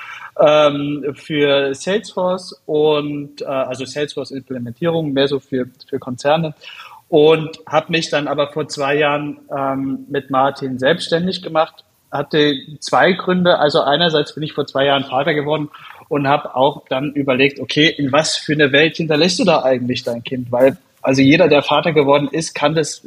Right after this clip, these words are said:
sicherlich ganz gut nachvollziehen. Sobald dein Kind auf der Welt ist, bekommst du eine komplett andere Ansicht auf ganz, ganz viele verschiedene Sachen.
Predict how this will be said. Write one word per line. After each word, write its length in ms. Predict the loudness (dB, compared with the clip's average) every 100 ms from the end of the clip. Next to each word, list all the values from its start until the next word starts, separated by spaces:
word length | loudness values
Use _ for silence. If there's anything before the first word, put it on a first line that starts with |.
| -10
sicherlich 480 | -6 -4 0 0 2
ganz 200 | -2 -2
gut 120 | -2
nachvollziehen. 560 | -2 -2 -4 -4 -4 -4 -14 -14 -14
Sobald 380 | -4 0 2 2
dein 160 | 2 2
Kind 300 | 0 0 0
auf 140 | -2
der 160 | 0 0
Welt 220 | 0 -2
ist, 380 | -10 -10 -14 -10
bekommst 540 | -6 -2 -2 -2 -8
du 220 | -8 -6
eine 160 | -4 -4
komplett 360 | -2 0 0 0
andere 520 | 0 2 2 0 -2
Ansicht 500 | -4 -4 -8 -12 -14
auf 240 | -14 -14 _ _ _ _ -2
ganz, 240 | 0 0
ganz 200 | 0 0
viele 220 | 2 2
verschiedene 400 | 2 0 0 2
Sachen. 460 | 4 2 2 -4